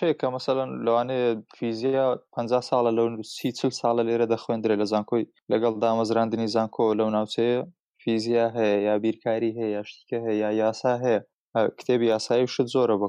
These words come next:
کوردی، کتێبی ژمێریاری هەیە بە کوردی، بەڵام ئایتی، یعنی، هەر بەشە، بەشەکانی تایبەت بە ئایتی ئەوەندە لە مێژ نییە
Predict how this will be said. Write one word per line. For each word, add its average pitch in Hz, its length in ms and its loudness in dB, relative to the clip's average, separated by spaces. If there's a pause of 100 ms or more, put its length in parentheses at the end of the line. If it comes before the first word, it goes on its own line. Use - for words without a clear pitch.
کوردی، 101 300 -4
کتێبی 110 360 0
ژمێریاری 107 580 0
هەیە 107 160 -2
بە 104 140 -4
کوردی، 101 320 -2
بەڵام 131 260 0 (520)
ئایتی، 113 580 2 (120)
یعنی، 127 260 -2 (180)
هەر 117 160 2 (160)
بەشە، 120 320 0 (380)
بەشەکانی 127 560 0
تایبەت 127 320 4
بە 123 160 2
ئایتی 123 300 2
ئەوەندە 123 300 0
لە 127 80 -2
مێژ 131 180 -2
نییە 127 140 -2